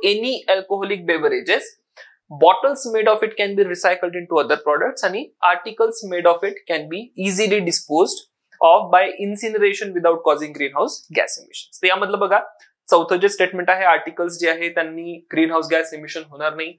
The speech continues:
हे चुकीचं स्टेटमेंट आहे. ठीक आहे? त्यानंतर तिसरं जे स्टेटमेंट आहे, बॉटल्स कॅन बी रिसायकल, तर येस, बॉटल रिसायकल होऊ शकतात. तर बघूया, अ,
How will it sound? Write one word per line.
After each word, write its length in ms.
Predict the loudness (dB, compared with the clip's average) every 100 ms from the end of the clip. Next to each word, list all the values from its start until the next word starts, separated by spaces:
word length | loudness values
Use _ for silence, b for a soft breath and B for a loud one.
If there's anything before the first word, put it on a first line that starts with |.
| _ _ _ _ -6
हे 60 | -4
चुकीचं 400 | -4 -4 -4 -4
स्टेटमेंट 500 | -2 -2 -4 -4 -6
आहे. 80 | -6 _ _ _ _ _ -6
ठीक 140 | -2 0
आहे? 100 | -2 -8 _ _ _ _ _ -2
त्यानंतर 380 | -2 0 -2 -4
तिसरं 400 | -4 -8 0 0
जे 140 | 0
स्टेटमेंट 420 | 0 0 0 0
आहे, 80 | 2
बॉटल्स 840 | 4 2 4 0 0 -6 -10 -12 _ _
कॅन 240 | 0 2 0
बी 100 | -2
रिसायकल, 460 | -2 2 2 0
तर 120 | -2 0
येस, 420 | 2 2 0 -2
बॉटल 360 | 0 2 2 0 -4
रिसायकल 460 | 0 0 2 -2
होऊ 380 | -4 -8 2 2
शकतात. 340 | 2 -4 -10 -14 _ _ _ _
तर 40 | 2
बघूया, 420 | 2 2 2 0 0 -12 _
अ, 120 | -12